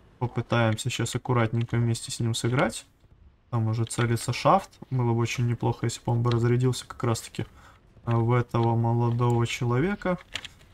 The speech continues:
Но в него он не разряжается. Соответственно, этот выстрел прилетит по мне. Но у меня выбора мало, поэтому я еду.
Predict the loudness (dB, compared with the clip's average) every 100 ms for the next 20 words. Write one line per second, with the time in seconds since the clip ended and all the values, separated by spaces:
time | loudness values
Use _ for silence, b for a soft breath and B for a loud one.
0 | -10 -2 0 2 2 2 2 2 2 2
1 | 4 4 4 4 2 -2 -6 -4 -2 -2
2 | -2 0 0 0 -2 0 -2 0 0 2
3 | 0 -2 0 0 2 0 -6 B B B
4 | -20 -14 -4 0 2 2 4 6 6 6
5 | 4 4 4 2 2 2 2 2 4 4
6 | 4 2 0